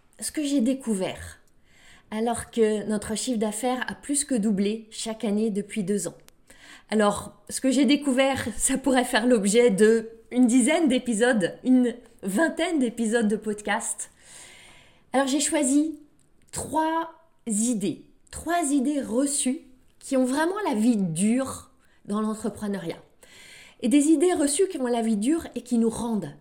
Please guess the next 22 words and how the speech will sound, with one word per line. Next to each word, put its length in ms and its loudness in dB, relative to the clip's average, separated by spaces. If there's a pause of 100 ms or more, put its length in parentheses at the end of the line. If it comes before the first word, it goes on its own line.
(160)
la 100 -6
vie 160 -8
dure. 280 -16 (200)
Des 220 0
idées 420 2 (320)
qui 120 -4
nous 140 2
font 220 -8
croire 340 -8
qu'elles 180 0
nous 240 0
aident, 300 -6 (260)
qui 140 -4
nous 160 0
retiennent, 520 -8
qui 120 -10
sont 200 -6
des 200 0
freins 420 -6
sur 200 -6
notre 300 -8
chemin. 440 -8